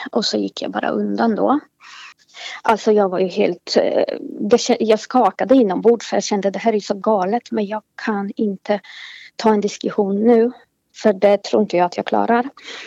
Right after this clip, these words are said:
Eh, så då gick jag bara undan och sen lät jag det vara.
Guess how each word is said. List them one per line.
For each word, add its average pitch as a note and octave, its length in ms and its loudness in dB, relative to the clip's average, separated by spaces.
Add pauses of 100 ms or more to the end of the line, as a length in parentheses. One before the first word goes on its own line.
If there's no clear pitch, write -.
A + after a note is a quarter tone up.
(480)
Eh, G#3 320 4
så A#3 220 2
då A3+ 320 4
gick G3+ 260 2
jag F#3+ 100 2
bara - 160 2
undan C4+ 640 6
och A#3+ 140 2
sen A3 460 2
lät G#3 240 0
jag G3 80 4
det G3 80 -2
vara. A3 320 0